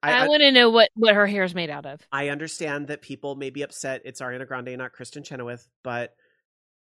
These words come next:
Speaker 1: it, it has been twenty years, so they had to recast some things. Hopefully, Kristen still has a cameo in it somewhere.
Speaker 2: You
Speaker 1: So,
Speaker 2: know what?
Speaker 1: we'll see.
Speaker 2: I'm, I'm, I'm fan of three little words, Rob.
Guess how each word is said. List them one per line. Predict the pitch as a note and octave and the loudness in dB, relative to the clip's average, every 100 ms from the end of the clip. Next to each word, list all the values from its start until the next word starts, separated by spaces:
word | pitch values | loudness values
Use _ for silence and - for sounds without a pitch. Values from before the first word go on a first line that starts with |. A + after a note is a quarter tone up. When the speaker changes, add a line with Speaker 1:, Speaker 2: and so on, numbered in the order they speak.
| _ _ _ _ _ - | _ _ _ _ _ -12
Speaker 1:
it, | B2+ _ _ | -12 _ _
it | C#3+ B2 | -10 -6
has | A#2+ A#2+ | -6 -8
been | - C#3 C#3+ | -6 -8 -8
twenty | - C3+ C3+ | -12 -12 -10
years, | D#3 C3 D3+ - - - _ | -8 -8 -8 -10 -14 -18 _
so | - - C3 A#2+ B2 B2 A#2+ | -16 -6 -4 -2 -4 -6 -8
they | A#2+ A#2+ B2 _ - | -8 -8 -10 _ -14
had | A#2 A2+ | -12 -10
to | C#3 | -12
recast | C3 D3+ D#3 C#3 B2+ | -12 -14 -10 -10 -10
some | C#3 B2 | -12 -14
things. | B2+ A#2 A#2 | -12 -12 -12
Hopefully, | C3+ F3+ F#3+ G#3+ G3 G3 F#3+ E3+ _ | -8 -8 -6 -8 -4 -4 -6 -10 _
Kristen | - D#3 D3+ | -12 -12 -10
still | C#3+ C3 | -12 -10
has | B2+ | -10
a | B2 | -12
cameo | - A#2+ A2+ G#2 G2+ | -12 -10 -10 -10 -12
in | F#2+ | -14
it | - | -14
somewhere. | A2+ F#2+ C#2 A#2+ _ _ - | -14 -14 -16 -18 _ _ -12
Speaker 2:
You | B3+ | -8
Speaker 1:
So, | B3 | -6
Speaker 2:
know | A#3+ | -6
what? | A#3 | -8
Speaker 1:
we'll | - | -6
see. | - | 0
Speaker 2:
I'm, | D#4 E4+ - | 0 0 -2
I'm, | B3+ C#4+ D4 - - | 0 0 -2 -8 -4
I'm | A#3+ C4+ | -2 -2
fan | B3 - A3 G3+ G3+ G#3 G3+ | -4 -4 -2 0 -2 -4 -6
of | - F3 | -8 -12
three | - E3+ E3+ | -10 -8 -6
little | E3+ E3 | -6 -8
words, | D#3 D3 D3+ - | -8 -10 -12 -16
Rob. | C#3+ D3+ | -14 -14